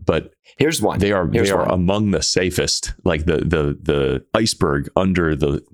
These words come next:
Speaker 1: surface is, like, actually really stable and strong, and their risk of catastrophic loss is really, really low, even though the price variability may be high for the marginal unit.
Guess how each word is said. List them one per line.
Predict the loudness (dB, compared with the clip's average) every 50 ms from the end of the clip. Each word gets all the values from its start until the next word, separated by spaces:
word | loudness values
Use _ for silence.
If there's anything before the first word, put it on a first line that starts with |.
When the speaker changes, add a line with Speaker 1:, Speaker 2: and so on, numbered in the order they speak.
| _ _
Speaker 1:
surface | -4 -2 0 0 0 0 -2 -2 -2 -2 -2 0
is, | 0 0 0 0
like, | 0 0 0 -2 -4 -4
actually | -4 -2 -2 -2 -2 -2 0 0 0 0
really | 0 0 0 2 2 2 0 0
stable | 0 0 0 2 2 2 2 2 2 0
and | 0 -2 -2
strong, | -2 0 0 0 0 2 0 0 -2 -2
and | -2 -2 -2 -2
their | -2 0 0 0 -2
risk | 0 0 0 -2 -2 -2 -2 -2
of | -2 -2 -2 -4 -8 -10 _ -8
catastrophic | -4 -4 -2 -2 -2 -2 -2 0 0 0 0 -2 -2 -4 -2 0
loss | 0 0 0 0 0 0 -2
is | -2 -2 0
really, | 0 0 0 0 0
really | 0 0 0 0 0
low, | 2 2 2 2 2 2 0 0 -2 -4 -8 -20 -20 -20 _ _ _ _ _ -2
even | 0 0 2 2 2
though | 2 2 0
the | -2
price | -4 -2 -2 -2 0 0
variability | 0 0 0 0 0 0 0 0 0 0 0 0 0 0
may | 0 0 -2
be | -2 -2 -2 -2
high | 0 0 0 0 0 -2 -2 -4 -6
for | -6 -4 -2 -2 0 0 -2 -2 -2
the | -4 -2
marginal | 0 0 0 0 0 -2 -2 -2 -4
unit. | -4 -4 -4 -2 -2 -2 -4 -6